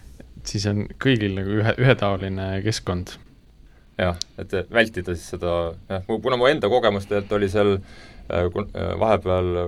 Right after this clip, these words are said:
Speaker 2: enne Regiot ma töötasin Limpokis, siis min-, mina olin nagu see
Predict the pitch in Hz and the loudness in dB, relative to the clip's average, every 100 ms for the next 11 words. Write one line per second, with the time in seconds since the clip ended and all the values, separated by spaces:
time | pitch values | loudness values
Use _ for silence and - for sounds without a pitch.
0 | 92 101 - 92 87 101 101 110 110 87 | -6 -14 -18 -12 -6 -4 0 2 2 -2
1 | 85 90 92 - 92 143 104 98 95 - | -4 -6 -6 -6 -6 -4 -4 -6 -8 -8
2 | 92 107 107 127 98 90 90 87 90 87 | -6 -6 -2 2 4 4 0 -6 -8 -10
3 | 85 87 98 | -10 -6 -6